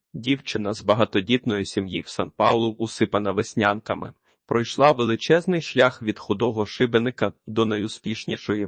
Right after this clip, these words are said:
манекенниці на планеті. Тільки за минулий рік вона заробила понад сорок два мільйони доларів,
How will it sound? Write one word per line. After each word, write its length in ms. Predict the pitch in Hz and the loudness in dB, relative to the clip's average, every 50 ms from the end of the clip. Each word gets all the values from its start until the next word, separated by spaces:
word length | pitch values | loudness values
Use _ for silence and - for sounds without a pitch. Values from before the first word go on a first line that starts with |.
| - | -6
манекенниці 840 | - - 110 107 107 104 - - 131 147 156 151 147 143 - - 151 | -4 -2 0 0 0 -2 2 2 2 2 2 -2 -6 -4 -2 -2 0
на 120 | 143 147 | 0 0
планеті. 640 | 139 - 123 117 113 113 110 101 - - - 73 69 _ _ - | 0 2 2 2 2 2 0 -2 -4 -10 -14 -14 -16 _ _ 2
Тільки 340 | - 220 233 - - 131 113 | 2 2 2 4 4 4 6
за 160 | 117 123 110 | 8 6 6
минулий 500 | 110 113 113 127 170 196 202 175 147 113 | 6 6 4 4 4 4 4 4 4 4
рік 240 | 117 117 113 - - | 2 0 -4 -6 -6
вона 340 | 107 123 131 139 143 127 | -2 0 2 4 4 4
заробила 500 | 113 - 113 107 113 107 127 139 135 135 | 6 4 2 2 4 4 4 4 4 4
понад 400 | 131 - - 175 196 185 160 - | 2 4 2 2 4 2 0 0
сорок 380 | - - - 117 104 104 - - | -2 0 2 2 2 2 -2 -8
два 220 | 107 104 104 107 | -6 -2 0 0
мільйони 500 | 110 113 113 110 117 123 131 123 117 117 | 0 0 -2 -2 0 0 0 0 0 -2
доларів, 560 | 110 113 120 147 170 160 131 113 107 - - | 0 2 2 4 4 4 2 2 0 -10 -12